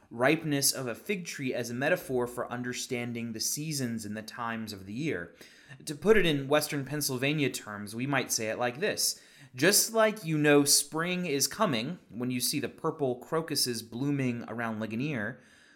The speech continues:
so too will you know, as Jesus articulated, when the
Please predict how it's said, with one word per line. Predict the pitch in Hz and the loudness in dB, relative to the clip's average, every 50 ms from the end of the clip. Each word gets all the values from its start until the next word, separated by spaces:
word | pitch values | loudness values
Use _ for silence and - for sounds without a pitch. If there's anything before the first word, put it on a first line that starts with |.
| _ _ - | _ _ 0
so | - - 190 202 214 | 2 4 6 6 4
too | 208 - - - 247 262 233 180 165 190 254 277 196 - | 2 -2 0 4 6 6 6 6 6 4 4 2 2 4
will | 151 151 147 135 | 4 6 6 4
you | 127 127 139 139 | 4 0 0 0
know, | 139 127 120 113 110 120 147 143 | 2 2 4 4 4 2 2 0
as | 113 110 - | 0 -2 -4
Jesus | - 113 113 110 113 117 - 120 | -6 -6 -6 -6 -4 -6 -4 -4
articulated, | 120 120 - - - - 92 90 90 90 90 101 104 110 | -4 -6 -6 -12 -12 -12 -10 -8 -8 -6 -6 -8 -8 -8
when | 104 101 98 101 98 | -8 -6 -6 -6 -6
the | 104 104 - - | -6 -8 -8 -6